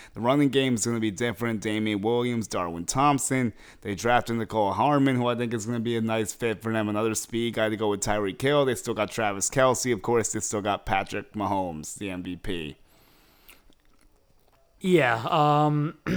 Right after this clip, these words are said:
Speaker 2: this division has so many playmakers, it's not even funny. And, and I'll start off with the Kansas City Chiefs. You know, they, uh, they go out and get, um, Tyrann Mathieu to help that secondary because the Chiefs' defense is one of the worst in,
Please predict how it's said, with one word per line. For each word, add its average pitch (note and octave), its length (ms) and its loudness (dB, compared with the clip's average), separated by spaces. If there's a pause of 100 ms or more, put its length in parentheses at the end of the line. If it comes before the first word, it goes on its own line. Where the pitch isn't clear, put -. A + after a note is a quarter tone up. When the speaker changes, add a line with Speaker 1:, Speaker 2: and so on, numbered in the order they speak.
(200)
Speaker 2:
this G#3+ 180 8
division G3 480 2
has D#3+ 160 0
so F3 160 0
many F3+ 180 0
playmakers, D#3+ 680 0
it's D3 160 -4
not D3 200 2
even C#3 200 -2
funny. C3+ 360 0
And, C3 320 -2
and D3+ 380 0 (960)
I'll D#3 140 8
start E3 320 6
off D#3 220 4
with D#3 100 0
the C#3+ 80 -2
Kansas D3 380 0
City D3+ 240 0
Chiefs. E3+ 460 2
You D3 80 2
know, C#3+ 340 4
they, C#3+ 340 4
uh, C#3 300 6 (380)
they D3+ 120 4
go D#3 220 8
out D3+ 220 8
and D3 120 0
get, D3+ 300 4 (360)
um, C3+ 380 4
Tyrann C#3 460 4
Mathieu D#3+ 380 2
to D3 80 4
help D3 240 2
that C#3+ 220 2
secondary D#3 560 2
because C#3+ 340 0
the B2+ 60 -4
Chiefs' - 320 0
defense E3 480 2
is C3 140 -2
one D3+ 160 4
of D3 60 2
the C#3+ 60 2
worst D3+ 340 4
in, D3 120 0